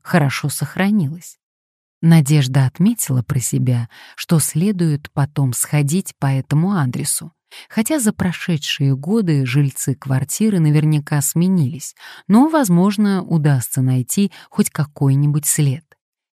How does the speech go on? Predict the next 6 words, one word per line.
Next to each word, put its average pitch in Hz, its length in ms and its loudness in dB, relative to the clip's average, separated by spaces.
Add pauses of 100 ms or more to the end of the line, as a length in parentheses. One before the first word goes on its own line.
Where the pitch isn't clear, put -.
(120)
Чей 254 320 0
след, 139 460 0 (240)
она 190 260 2
пока 175 340 -4
не 175 180 2
думала, 147 540 -4